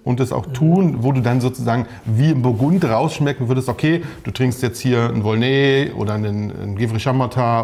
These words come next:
Speaker 1: oder einen Louis
Speaker 2: Mhm.
Speaker 1: Saint-Georges oder sowas, könntest du jetzt auch in Deutschland sozusagen rausschmecken, okay, das könnte jetzt ein Pfälzer sein oder ein Assmannshausener, ähm,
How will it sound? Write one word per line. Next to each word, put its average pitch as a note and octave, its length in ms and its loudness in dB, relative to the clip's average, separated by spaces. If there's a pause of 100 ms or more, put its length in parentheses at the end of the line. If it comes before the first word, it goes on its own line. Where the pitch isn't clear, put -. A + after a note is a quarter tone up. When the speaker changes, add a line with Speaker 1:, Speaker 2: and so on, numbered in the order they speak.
Speaker 1:
oder G#2+ 100 0
einen G#2 340 -2 (440)
Louis A#2 140 2
Speaker 2:
Mhm. A#2+ 40 -2
Speaker 1:
Saint-Georges B2 460 0
oder A#2 100 2
sowas, C3 340 -2
könntest C3+ 300 -2
du B2+ 60 0
jetzt B2 180 0
auch B2 140 -2
in A#2+ 80 0
Deutschland B2+ 400 0 (500)
sozusagen A#2+ 380 -2 (100)
rausschmecken, A#2+ 480 -2
okay, B2 220 -2
das A#2 180 -6 (100)
könnte C#3 280 0
jetzt - 400 -4
ein A#2+ 240 -2
Pfälzer B2 420 0
sein F#2+ 380 -2 (140)
oder A#2 200 0
ein A#2 140 -2
Assmannshausener, A2 960 -2 (100)
ähm, G#2+ 460 0